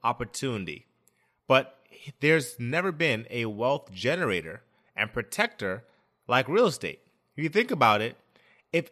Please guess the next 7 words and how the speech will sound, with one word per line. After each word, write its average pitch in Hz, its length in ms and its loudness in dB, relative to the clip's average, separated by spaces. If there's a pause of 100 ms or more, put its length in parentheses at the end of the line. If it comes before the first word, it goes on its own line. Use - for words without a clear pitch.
every 180 280 0
company 160 420 -2
goes 127 220 0
bankrupt 107 580 -2 (260)
and 135 380 2
the 117 120 -2
internet, 131 440 -2